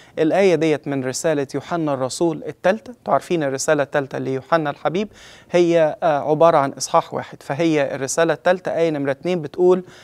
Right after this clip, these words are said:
"أيها الحبيب في كل شيء أروم أن تكون ناجحا وصحيحا كما أن نفسك ناجحة". "أيها الحبيب في كل شيء أروم أن تكون ناجحا وصحيحا كما أن نفسك ناجحة". مفيش شك أحبائي إنه النجاح هو أمنية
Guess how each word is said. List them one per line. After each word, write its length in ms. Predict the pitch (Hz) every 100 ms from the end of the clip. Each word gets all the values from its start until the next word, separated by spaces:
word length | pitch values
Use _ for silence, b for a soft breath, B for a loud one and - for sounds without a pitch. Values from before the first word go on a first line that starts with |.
| B B -
"أيها 280 | 165 202
الحبيب 400 | 208 - 156 185
في 140 | 185 151
كل 300 | - 175 156
شيء 320 | - 185 -
أروم 400 | 160 170 170 143
أن 100 | 147
تكون 420 | 143 135 175 151
ناجحا 440 | 143 139 165 - 180
وصحيحا 880 | 165 143 135 131 - 180 - 180 180 B B B
كما 380 | - 190 160 -
أن 200 | 170 151
نفسك 540 | 160 - - 147 - _
ناجحة". 560 | 156 147 123 - 127 - b b b
"أيها 240 | 156 165 170
الحبيب 360 | 147 143 147
في 140 | 165 139
كل 280 | - 151 139
شيء 260 | - 180
أروم 340 | 151 151 165 156
أن 200 | 156 139
تكون 380 | 135 170 151
ناجحا 380 | 143 135 156 -
وصحيحا 760 | 147 139 - - 160 - 156 147 B B B -
كما 340 | 180 165 156
أن 200 | 170 156
نفسك 420 | 151 147 - 131 -
ناجحة". 400 | 139 120 - - _ B B B B B
مفيش 260 | 165 262 -
شك 280 | 240 226
أحبائي 560 | 139 - 160 180 180 165
إنه 180 | 175 165
النجاح 540 | 160 151 165 180 -
هو 360 | 165 147 147 -
أمنية 480 | 165 160 175 208 151